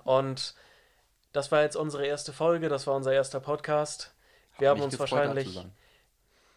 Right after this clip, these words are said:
Speaker 1: Ja, es war, es war sehr angenehm, aber wahrscheinlich haben wir uns auch sehr viele Male versprochen und nicht so wirklich einen Plan gehabt. Wenn's euch gefallen hat,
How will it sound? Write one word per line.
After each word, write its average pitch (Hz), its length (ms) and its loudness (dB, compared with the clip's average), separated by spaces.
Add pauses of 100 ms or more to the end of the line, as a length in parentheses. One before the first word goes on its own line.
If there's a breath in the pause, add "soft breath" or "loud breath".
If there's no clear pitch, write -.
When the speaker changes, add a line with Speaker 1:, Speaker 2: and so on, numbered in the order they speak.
(120 soft breath)
Speaker 1:
Ja, 139 160 2
es 135 140 -4
war, 135 280 4
es - 160 -8
war 139 80 2
sehr 143 160 2
angenehm, 135 520 -4
aber 127 240 0
wahrscheinlich 139 440 -6
haben 139 140 -4
wir 131 60 -6
uns 127 120 -8
auch 131 100 -6
sehr 135 180 -6
viele 135 200 -10
Male 131 240 -2
versprochen 143 760 0
und 123 540 -6 (640 loud breath)
nicht 131 160 -10
so 135 100 -8
wirklich 143 320 -2
einen 139 100 -4
Plan 143 280 2
gehabt. 139 440 -6 (300 soft breath)
Wenn's 160 180 -4
euch 170 160 -2
gefallen 151 400 -6
hat, - 420 -8